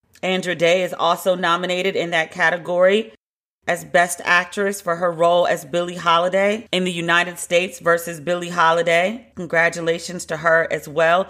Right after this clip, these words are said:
But for Viola, this is her fourth Oscar nomination. She also has a win. She won Best Supporting Actress for Fences. Remember her role in Fences where she cried and snot was everywhere and she didn't even wipe it?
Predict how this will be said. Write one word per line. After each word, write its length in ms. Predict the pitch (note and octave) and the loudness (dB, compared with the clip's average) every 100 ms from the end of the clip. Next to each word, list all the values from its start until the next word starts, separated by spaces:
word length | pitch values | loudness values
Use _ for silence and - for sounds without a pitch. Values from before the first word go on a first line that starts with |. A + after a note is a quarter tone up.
| - | -4
But 140 | F#3+ G3 | -2 -2
for 100 | G#3 | 2
Viola, 540 | G3+ F#3+ G3 A3+ E3 | 2 4 4 4 2
this 200 | D3+ F3+ | 0 -6
is 120 | F#3 | -6
her 160 | F#3+ F3 | -2 -2
fourth 580 | - - F#3+ G3 G3+ - - _ - | -4 -2 4 4 2 -6 -20 _ -2
Oscar 760 | E3 F#3+ F#3+ - F3 D#3+ D#3+ - - | 2 2 0 -2 0 0 -2 -10 -12
nomination. 800 | D#3+ E3 D#3+ D#3 D#3+ E3+ - B2+ | -2 0 0 -2 -2 -4 -6 -6
She 100 | C3+ | 0
also 220 | A#3+ C4 | 0 2
has 160 | B3 F3 | 0 0
a 40 | |
win. 460 | D#3 E3 E3 A2 - - _ | 0 2 2 0 -8 -18 _
She 120 | - | -8
won 280 | G#3 G3 G3 | -2 -2 0
Best 240 | E3+ F3+ - | 2 0 -2
Supporting 420 | F3 F3+ E3 E3 | -4 -2 0 2
Actress 720 | D#3 E3+ - E3+ C#3 C#3 - _ _ _ | 4 4 2 -2 -2 -4 -16 _ _ _
for 140 | - D#3+ | -4 -2
Fences. 760 | - F3 E3+ C#3 G#2 - - - _ _ _ _ _ _ - | 2 2 0 -6 -6 -6 -14 -20 _ _ _ _ _ _ -4
Remember 200 | G#3 A3+ | -2 0
her 140 | G#3+ | 0
role 260 | F#3 G3 F#3+ | 2 2 2
in 120 | F#3+ | -4
Fences 440 | G3 G3 G3 F#3 | -4 -4 -6 -8
where 80 | E3+ | -6
she 160 | E3 F3 | -8 -8
cried 420 | F3 F3+ F3+ F3+ | 0 2 2 0
and 140 | D3+ | -4
snot 380 | - F3 E3 - | -2 2 2 2
was 100 | E3 | 0
everywhere 540 | E3 E3+ E3+ E3+ F3 | 2 2 0 0 0
and 100 | D#3 | -2
she 120 | D3 E3+ | -6 -8
didn't 120 | E3+ | -6
even 160 | E3 | -4
wipe 260 | E3 E3+ F3 | 0 0 0
it? 220 | F#3 F3 | -6 -6